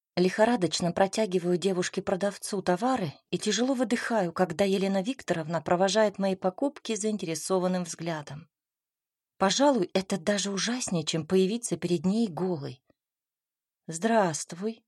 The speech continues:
прищуривается она. Уголки ее губ приподнимаются, и меня вдруг пронзает от мысли о том, что вижу в ее улыбке и Машу, и Пашу,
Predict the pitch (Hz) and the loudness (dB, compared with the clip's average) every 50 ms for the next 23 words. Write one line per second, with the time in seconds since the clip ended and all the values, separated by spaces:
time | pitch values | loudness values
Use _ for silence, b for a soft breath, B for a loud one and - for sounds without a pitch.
0 | _ _ _ - 180 202 190 - - 202 190 185 170 180 175 175 - - 180 175 | _ _ _ -4 -2 0 0 0 0 0 2 2 2 0 0 -2 -4 -4 -4 -4
1 | 175 170 170 170 170 - _ _ _ _ _ _ _ _ _ _ - 160 160 196 | -4 -4 -6 -8 -8 -12 _ _ _ _ _ _ _ _ _ _ -4 0 2 2
2 | 202 190 - 226 226 214 220 220 185 190 240 269 254 - - - - 185 180 - | 2 2 2 0 0 2 2 2 2 2 0 0 0 -4 -10 -10 -8 -4 -2 0
3 | 185 185 202 208 214 214 208 175 156 147 147 - - 160 - - 185 190 202 202 | 0 0 0 0 -2 -2 -4 -4 -6 -8 -8 -8 -8 -6 -2 0 0 0 2 2
4 | 208 202 165 170 160 - 240 247 - - - - 180 175 180 180 160 160 190 214 | 0 0 0 -2 -2 -2 -2 -2 -4 -6 -6 -2 0 0 0 0 0 -2 -2 -2
5 | 214 208 185 165 151 - - 180 180 170 190 202 240 247 240 - 185 180 - - | 0 0 0 -2 -2 -2 -4 -4 -2 0 2 4 4 4 4 2 0 0 0 -2
6 | 170 170 _ - 247 269 285 269 226 156 147 - - - - 214 202 190 254 277 | -4 -6 _ -2 2 4 6 6 4 4 0 -6 -4 0 0 0 2 4 4 4
7 | 269 214 208 202 180 196 175 196 202 - - 190 202 214 226 220 - - - - | 4 2 2 2 0 2 2 2 0 2 2 2 2 2 0 0 -4 -6 -6 -6
8 | 175 - - 196 202 190 190 208 220 240 240 - - - 165 156 - _ _ _ | -4 -2 0 2 2 4 2 2 2 0 0 -2 -4 -6 -8 -10 -12 _ _ _
9 | _ - 196 196 - _ _ - - 220 240 220 190 - - - 165 165 - | _ -2 -2 -2 -4 _ _ -8 -4 -4 -2 -2 -2 -2 -4 -4 -6 -10 -14